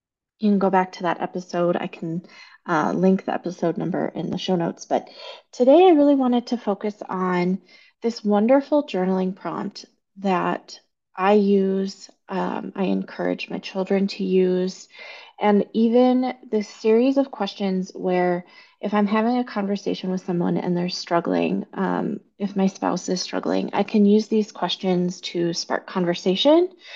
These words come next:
And so they're really wonderful prompts because you can use them with yourself and journaling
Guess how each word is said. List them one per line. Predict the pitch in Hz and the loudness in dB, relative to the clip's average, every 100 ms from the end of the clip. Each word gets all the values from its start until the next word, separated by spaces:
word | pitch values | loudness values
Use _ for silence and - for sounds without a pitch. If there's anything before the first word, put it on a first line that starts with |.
| - - - | -18 -18 -2
And | 226 214 | 0 2
so | 220 208 | 2 4
they're | 208 202 - 208 226 | 4 2 -2 -6 -2
really | 240 277 285 | 0 0 -2
wonderful | 208 185 185 - 185 175 - _ _ | -2 -4 -6 -8 -6 -6 -6 _ _
prompts | - 160 - - | -2 -2 -4 -12
because | - 180 185 | -8 -4 -2
you | 190 | -2
can | - 190 | -2 -2
use | 185 | 0
them | 196 | 0
with | 185 180 | -2 -2
yourself | - - 233 233 - - | -6 0 2 2 -2 -10
and | 175 180 | -6 -4
journaling | 185 190 196 196 190 190 | 0 0 2 2 0 -2